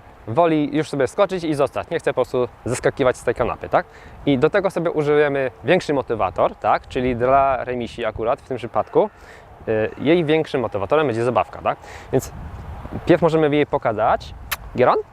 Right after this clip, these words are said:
że za, za, za wskakiwanie samo dostanie smakołyka. Super piesek. Ale jak zeskoczy, to dostanie zabawkę, tak? Tylko chcemy, żeby nie rzucała się na to zabawkę, wiadomo,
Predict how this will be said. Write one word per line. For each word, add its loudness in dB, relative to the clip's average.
że 4
za, 2
za, 2
za 2
wskakiwanie -2
samo -6
dostanie 2
smakołyka. 0
Super -4
piesek. -2
Ale 4
jak 4
zeskoczy, 0
to 0
dostanie -2
zabawkę, 2
tak? -2
Tylko -2
chcemy, 0
żeby 2
nie 0
rzucała 2
się -6
na -6
to -4
zabawkę, 0
wiadomo, 2